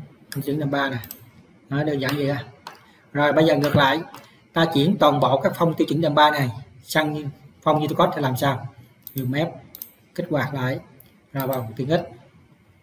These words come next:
Chuyển đổi phông tiêu chuẩn Việt Nam ba sang Unicode và ngược lại. Rồi nha. Bấm nha. Chuyển, à, mã nè, tiêu chuẩn Việt Nam ba sang Unicode nè. Rồi dẫn lưu nè.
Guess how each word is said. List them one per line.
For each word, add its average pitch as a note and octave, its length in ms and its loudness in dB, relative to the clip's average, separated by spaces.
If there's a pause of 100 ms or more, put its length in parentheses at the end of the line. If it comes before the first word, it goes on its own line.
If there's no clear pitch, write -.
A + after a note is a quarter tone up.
(300)
Chuyển C#3+ 180 0
đổi D3+ 120 0
phông D#3+ 240 -2
tiêu D#3 100 -4
chuẩn D3+ 120 -2
Việt D#3+ 60 -6
Nam - 60 -8
ba D3+ 180 4
sang D3+ 160 -4
Unicode D#3+ 360 0
và C#3+ 80 -6
ngược C3+ 180 -4
lại. B2+ 220 -4 (520)
Rồi C#3 200 -2
nha. C#3 240 -2 (500)
Bấm D#3 120 0
nha. E3 140 2 (800)
Chuyển, C#3+ 300 4 (680)
à, D3+ 240 -4
mã C#3+ 400 0
nè, E3+ 220 -2 (520)
tiêu E3+ 120 4
chuẩn E3+ 120 2
Việt F3+ 60 2
Nam D#3+ 100 -4
ba D#3+ 180 4
sang D#3 160 -2
Unicode D#3+ 300 2
nè. D3+ 120 0 (720)
Rồi C#3 100 -4
dẫn D3 120 -2
lưu F3 160 8
nè. C#3+ 220 -2